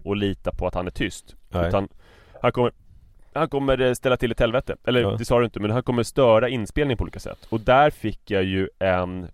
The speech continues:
Speaker 1: panik att så här, liksom, vad,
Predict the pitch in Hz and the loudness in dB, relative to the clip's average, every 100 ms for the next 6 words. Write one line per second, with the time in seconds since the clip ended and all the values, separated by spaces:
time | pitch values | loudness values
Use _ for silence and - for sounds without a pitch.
0 | - 107 95 90 90 - 95 95 - 92 | -4 -2 0 -2 -4 -6 -6 -6 -2 0
1 | 87 85 - _ _ _ _ _ _ _ | 0 -4 -14 _ _ _ _ _ _ _
2 | _ _ _ - 101 101 95 - _ - | _ _ _ -14 -12 -10 -12 -14 _ -20
3 | - 117 113 113 | -2 2 4 4